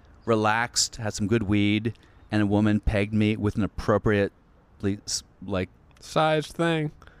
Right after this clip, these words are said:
Speaker 1: maybe an Asian dildo, then I could,
Speaker 2: <laughs> Okay.
Speaker 1: like, <laughs>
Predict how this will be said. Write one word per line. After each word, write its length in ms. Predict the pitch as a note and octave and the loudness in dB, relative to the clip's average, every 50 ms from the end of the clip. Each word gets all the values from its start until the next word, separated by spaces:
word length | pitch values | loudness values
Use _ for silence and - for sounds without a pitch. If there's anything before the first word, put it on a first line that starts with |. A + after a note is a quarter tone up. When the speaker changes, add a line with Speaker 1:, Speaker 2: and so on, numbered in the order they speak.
| _ _ _ _ _ - - | _ _ _ _ _ -20 -10
Speaker 1:
maybe 220 | - G2 F#2+ F#2+ G#2 | -6 -4 -2 -2 0
an 60 | G#2 | 0
Asian 260 | G#2+ A2 A2+ A2+ A#2+ A2 | 2 2 2 2 2 2
dildo, 320 | A#2 G#2+ G2+ G2+ G2 G2 - - - - - - | 2 2 4 2 2 0 -2 -8 -18 -20 -16 -6
then 340 | G#2 A2+ B2+ B2+ A#2+ A#2 - - | -2 0 0 2 2 0 -2 -2
I 140 | A#2 B2+ | -2 -2
could, 180 | B2 - - B2+ | 0 0 0 0
Speaker 2:
<laughs> 40 | A#2+ | 2
Okay. 60 | B2 | 2
Speaker 1:
like, 220 | A#2 A#2 A#2 A2 | 2 2 2 2
<laughs> 300 | - - - - - - | -2 -6 -12 -16 -14 -12